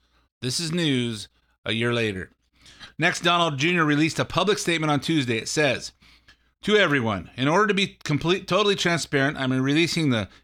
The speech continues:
entire chain of my emails with Rob Goldstone about the meeting on June ninth, two thousand sixteen. The first email was on June third, was from Rob, who related a request from Emin, a person I knew from the two thousand thirteen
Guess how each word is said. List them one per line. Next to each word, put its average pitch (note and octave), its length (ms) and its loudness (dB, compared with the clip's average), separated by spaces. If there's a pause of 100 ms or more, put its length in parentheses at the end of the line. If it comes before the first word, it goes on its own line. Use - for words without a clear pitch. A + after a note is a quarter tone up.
entire D#3 320 0
chain C#3 280 -2
of B2 80 -2
my B2+ 140 0
emails A2+ 360 -2
with G2+ 160 -8
Rob G#2+ 240 -2
Goldstone G#2+ 420 -4
about G2 220 -6
the G2 60 -8
meeting G2+ 260 -4
on F2+ 140 -6
June F#2+ 180 -4
ninth, F#2+ 220 -6
two G#2 100 -12
thousand F2 300 -8
sixteen. F2+ 460 -10 (680)
The B2+ 80 -4
first E3 280 0
email D#3+ 260 2
was C3 140 0
on A#2 140 2
June A#2 200 0
third, G3 400 0 (420)
was A2+ 140 -6
from A2+ 220 0
Rob, C#3 240 2
who B2+ 160 0
related B2 400 0
a A2 80 0
request B2+ 500 -2 (300)
from C#3 180 -4
Emin, C#3 380 0
a A2+ 80 -12
person B2+ 280 -2
I C3+ 80 0
knew C3+ 200 0
from A#2+ 160 -2
the A2+ 80 -2
two B2 120 -4
thousand A#2+ 340 -2
thirteen A#2 440 -4